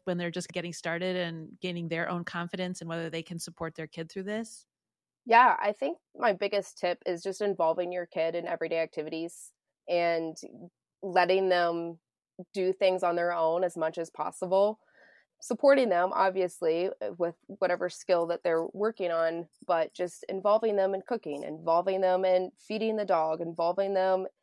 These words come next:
Speaker 2: and putting away clothes and doing just those mundane tasks that you do every day. And it just gives them a sense of importance and responsibility, which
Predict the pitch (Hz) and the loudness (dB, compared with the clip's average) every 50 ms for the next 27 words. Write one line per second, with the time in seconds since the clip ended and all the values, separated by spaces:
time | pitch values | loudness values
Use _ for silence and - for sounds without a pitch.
0 | _ _ _ _ _ _ - 190 190 185 190 190 175 - - 165 180 220 226 226 | _ _ _ _ _ _ -2 2 4 4 4 4 0 -4 -2 0 0 2 2 2
1 | 226 226 220 214 214 - - 190 175 170 160 160 160 160 - - - 175 175 175 | 2 2 0 0 -2 -4 -2 0 2 2 2 2 0 -2 -6 -6 -6 -4 -4 -4
2 | 170 185 185 196 202 202 202 196 - 190 180 165 160 160 160 165 165 170 175 180 | -2 0 0 0 0 -2 -4 -4 -4 -4 -4 -4 -6 -8 -6 -4 -2 -2 -2 -2
3 | 185 180 - 175 165 160 - - - - - 180 170 175 175 170 160 156 165 160 | -2 -2 0 0 0 0 -2 -6 -12 -10 -10 -10 -6 -4 -2 -2 -2 -2 -2 -2
4 | 156 165 165 165 160 156 160 - _ _ _ _ - 220 226 240 277 277 - - | 0 2 4 4 4 2 0 -4 _ _ _ _ -8 -4 -2 -2 -2 -2 -2 0
5 | - 208 208 185 185 160 165 156 160 180 202 196 185 - - 180 175 180 - 185 | 2 2 2 0 0 2 4 4 4 4 4 2 0 0 0 -2 -2 0 0 -2
6 | 175 165 180 - - 160 170 - - - - - 202 208 220 226 - - - 165 | -2 -2 -4 -10 -12 -12 -12 -8 -8 -8 -6 -6 -6 -6 -6 -6 -6 -4 -4 -2
7 | 160 160 156 160 - - - 170 156 - - 160 165 156 - 165 147 156 156 165 | -2 -2 -4 -6 -10 -10 -10 -10 -8 -4 -2 -2 -2 -4 -6 -6 -6 -4 -2 -2
8 | 180 190 226 247 254 214 160 - - | -2 0 -2 -2 0 -2 -2 -4 -6